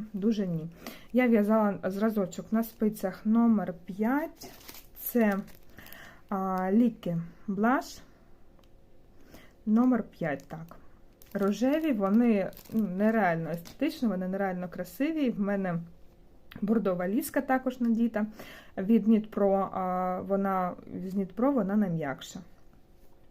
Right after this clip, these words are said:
Саме бордова на будь-якій довжині, в мене їх декілька,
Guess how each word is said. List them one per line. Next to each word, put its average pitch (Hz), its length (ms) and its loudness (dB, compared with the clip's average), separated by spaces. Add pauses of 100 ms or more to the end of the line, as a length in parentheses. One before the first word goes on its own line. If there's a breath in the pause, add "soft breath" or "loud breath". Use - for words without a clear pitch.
(160)
Саме 226 300 8
бордова 175 580 0
на 180 160 -4
будь-якій 185 600 -2
довжині, 202 460 0
в 302 80 -2
мене 185 300 0
їх 185 240 -10
декілька, 285 540 -4